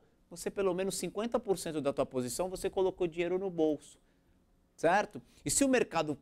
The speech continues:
pega uma forte tendência de alta, você também não deixa de participar, tá? Então, isso é o legal para, para você, para a gente ter a noção do,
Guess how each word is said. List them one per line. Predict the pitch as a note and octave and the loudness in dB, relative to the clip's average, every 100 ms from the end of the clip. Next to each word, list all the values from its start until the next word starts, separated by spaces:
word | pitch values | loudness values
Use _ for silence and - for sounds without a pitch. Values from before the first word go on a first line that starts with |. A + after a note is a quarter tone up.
| _ - | _ 2
pega | F3 F3+ | 4 4
uma | F3+ E3+ | 2 -2
forte | - F3 G3+ - | -2 0 0 0
tendência | E3+ C#3+ D3 C#3 | 0 2 0 -2
de | A2 A2 | -6 -4
alta, | D3 E3+ D#3 G#2+ - _ _ | -2 -2 -4 -8 -10 _ _
você | G#2+ - | -4 -2
também | F3+ F#3+ F#3 | 0 2 2
não | F#3+ G#3 | 0 0
deixa | F3+ G3 B3 D3 | 2 2 2 -4
de | B2+ | -8
participar, | A#2 G#2+ - G#2 - C#2+ - _ _ _ _ | -6 -6 -6 -8 -10 -12 -16 _ _ _ _
tá? | - G2+ A2+ - _ _ _ _ _ _ _ - | -4 0 0 -4 _ _ _ _ _ _ _ -2
Então, | A2+ C#3 D#3+ D#3+ - _ - | 4 6 6 2 -6 _ 2
isso | D#3 F3 F#3+ | 4 6 4
é | |
o | E3+ | 4
legal | D#3 A#2+ A#2+ C#3 - _ _ | 4 4 2 2 -4 _ _
para, | C#3+ C#3 - _ | 0 0 -6 _
para | C#3 B2+ | -2 -2
você, | B2 - - F#3+ | -2 0 2 2
para | - C3+ | 2 -2
a | B2 | 0
gente | F3+ - | 0 0
ter | - E3 | 2 2
a | |
noção | D#3 C3 - E3+ G3+ D3+ _ _ _ | 2 2 2 2 2 -2 _ _ _
do, | A#2+ C#3+ A#2+ | 4 6 6